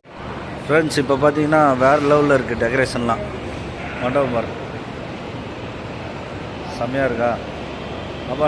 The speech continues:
நம்ம டி ஜே செட்டப் பாருங்க. இங்க தான் நம்ம இன்னைக்கு பெர்ஃபார்ம் பண்ண போறோம். மண்டபமே சூப்பரா இருக்கு, வேற லெவல்ல இருக்கு லைட்டிங்லாம். அண்ணா,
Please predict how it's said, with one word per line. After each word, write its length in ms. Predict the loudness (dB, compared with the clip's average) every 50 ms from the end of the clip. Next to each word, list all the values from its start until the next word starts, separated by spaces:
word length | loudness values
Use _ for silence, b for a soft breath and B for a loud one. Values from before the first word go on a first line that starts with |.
| 2 2
நம்ம 180 | 0 0 0 0 0
டி 80 | 0 0 2
ஜே 80 | 2 0 2 0
செட்டப் 300 | 0 -2 -2 -2 0 -2
பாருங்க. 240 | -2 -2 -2 -6 -8 -8 -10 -10 -10 -10 -10 -10 -10 -10 -10 -10 -10 -10 -10 -10 -10 -10 -10 -10 -10 -10 -10 -10 -10 -10 -10 -10 -10 -10 -10 -10 -10 -10 -10 -10 -10 -10 -10 -10 -10 -10 -10 -10 -10 -10 -10 -10 -10 -10 -10 -10 -10 -10 -10 -10 -8 -8 -8 -8 -8 -8 -10 -10 -10 -10 -10 -10 -10 -10 -10 -10 -10 -8 -8 -8 -8 -8 -8 -8 -8 -8 -8 -8 -6 -4 0
இங்க 160 | 2 2 4 4
தான் 120 | 4 4 2
நம்ம 160 | 2 0 0 0
இன்னைக்கு 220 | 0 0 -2 -2 0 0
பெர்ஃபார்ம் 300 | 0 0 0 0 0 0
பண்ண 120 | 0 -2 -2 -2
போறோம். 220 | -2 -2 -4 -6 -8 -8 -10 -10 -10 -10 -10 -10 -8 -8 -8 -8 -8 -8 -8 -10 -10 -10 -8 -8 -4 -2
மண்டபமே 400 | -2 0 0 0 0 0 -2 -2 -2
சூப்பரா 320 | -2 -4 -2 0 2 2 2 2
இருக்கு, 180 | 0 -4 -8 -8 -10 -10 -10 -10 -10 -10 -10 -10 -10 -8 -8 -8 -10 -10 -10 -10 -10 -10 -10 -10 -10 -10 -10 -10 -10 -10 -10 -10 -10 -10 -10 -10 -10 -10 -10 -10 -10 -10 -10 -8 -8 -8 -8 -8 -8 -8 -10 -10 -12 -12 -14 -16 -8 -4
வேற 240 | -2 0 0 0 0 0 0
லெவல்ல 260 | 0 0 0 0 0
இருக்கு 200 | 0 -2 -4 -4 -4
லைட்டிங்லாம். 440 | -4 -4 -4 -6 -4 -4 -4 -6 -6 -8 -8 -10 -10 -10 -10 -10 -10 -8
அண்ணா, 180 | -2 2 2